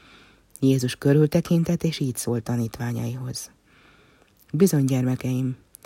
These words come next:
nehéz azoknak az Isten országába bemenni, akik a gazdagságban bíznak. Könnyebb a tevének átmenni a tűfokán, mint a gazdagnak bejutni az Isten országába.”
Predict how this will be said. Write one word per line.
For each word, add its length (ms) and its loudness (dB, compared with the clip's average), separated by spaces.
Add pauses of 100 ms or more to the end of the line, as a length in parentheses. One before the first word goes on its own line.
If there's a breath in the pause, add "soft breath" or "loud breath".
(400 loud breath)
nehéz 400 8
azoknak 480 4
az 120 0
Isten 400 -4
országába 720 4
bemenni, 500 6
akik 340 0
a 80 6
gazdagságban 720 0
bíznak. 460 -2 (600 loud breath)
Könnyebb 400 8
a 80 4
tevének 540 4
átmenni 420 4
a 80 8
tűfokán, 720 4
mint 220 0
a 60 -2
gazdagnak 600 4
bejutni 400 4
az 120 2
Isten 280 -2
országába.” 680 -4